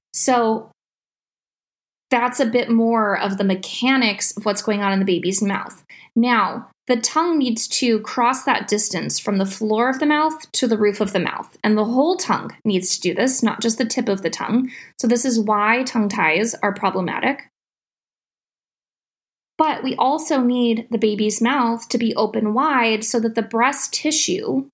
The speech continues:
not just the nipple, right? It's breastfeeding. It's not nipple feeding. So try to remember that. It's not so much about the nipple. I, I very rarely think about the nipple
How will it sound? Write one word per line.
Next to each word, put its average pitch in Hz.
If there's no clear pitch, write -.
not 226
just 269
the 285
nipple, 233
right? 202
It's 233
breastfeeding. 262
It's 220
not 269
nipple 208
feeding. -
So 240
try 262
to 254
remember 208
that. 160
It's 175
not 254
so 240
much 226
about 214
the 208
nipple. 196
I, 175
I 202
very 214
rarely 208
think 196
about 185
the 208
nipple 226